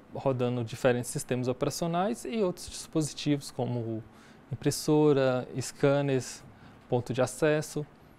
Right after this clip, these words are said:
E para fazer isso, utilizam cabos e conexões sem fio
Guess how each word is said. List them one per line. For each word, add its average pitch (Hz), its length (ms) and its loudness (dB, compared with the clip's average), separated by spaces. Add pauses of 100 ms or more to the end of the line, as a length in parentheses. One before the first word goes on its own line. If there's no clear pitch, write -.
(260)
E 151 80 0
para 175 320 4
fazer 120 540 4
isso, 147 360 -2
utilizam 143 840 -2
cabos 175 440 2
e 180 60 2
conexões 151 920 -6 (280)
sem - 240 -4
fio 151 360 0